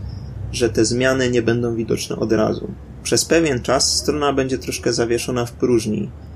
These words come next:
To znaczy Google w swoich, y, data center, czyli w swoich bazach danych będzie widziała jeszcze starą wersję strony, natomiast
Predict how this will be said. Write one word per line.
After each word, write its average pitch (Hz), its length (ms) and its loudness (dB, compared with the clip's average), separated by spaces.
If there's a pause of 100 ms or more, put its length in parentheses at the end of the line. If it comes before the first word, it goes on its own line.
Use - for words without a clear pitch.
(220)
To 139 60 -2
znaczy 120 600 4
Google 139 320 4
w 123 80 -4
swoich, 117 580 4
y, 113 240 0
data 117 340 2
center, 113 500 -2
czyli - 160 -8
w - 40 -10
swoich 113 320 0
bazach 117 300 0
danych 110 320 0
będzie 127 340 2
widziała 117 440 4
jeszcze 113 460 2 (320)
starą 151 380 2
wersję 117 260 2
strony, 123 460 -2 (560)
natomiast 139 680 -2